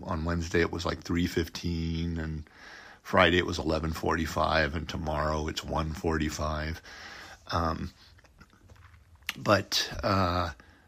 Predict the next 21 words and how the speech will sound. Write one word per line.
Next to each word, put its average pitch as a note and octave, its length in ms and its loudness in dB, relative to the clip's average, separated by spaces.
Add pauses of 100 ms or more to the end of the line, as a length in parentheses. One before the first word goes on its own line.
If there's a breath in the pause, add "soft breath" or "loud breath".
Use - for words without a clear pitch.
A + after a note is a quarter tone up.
(180 soft breath)
and F#2 100 2
that's F#2+ 180 6
nice, A#2 520 8
you - 80 2
know, E2+ 160 2
nice F2 320 2
not E2+ 200 4
to D#2+ 60 2
have E2+ 200 4
to E2 80 0
get E2 180 2
up D#2+ 100 0
at E2 80 -2
the - 60 -8
crack E2 260 6
of E2 80 0
dawn E2+ 240 2
and F2 120 -4
whatnot. E2+ 300 -4 (380 loud breath)
But, F2 460 2
uh, E2+ 240 2